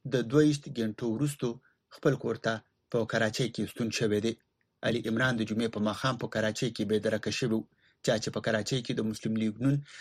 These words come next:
د مرستیال مشرې مریم نواز د خاوند ریټایرډ کیپټن صفدر د هوټل نه د نیولو ویډیو ترلاسه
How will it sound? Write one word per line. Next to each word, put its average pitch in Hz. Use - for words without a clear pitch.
د -
مرستیال 123
مشرې 143
مریم 110
نواز 113
د 107
خاوند 110
ریټایرډ 143
کیپټن 110
صفدر 120
د 110
هوټل 143
نه 110
د 104
نیولو 110
ویډیو 110
ترلاسه 113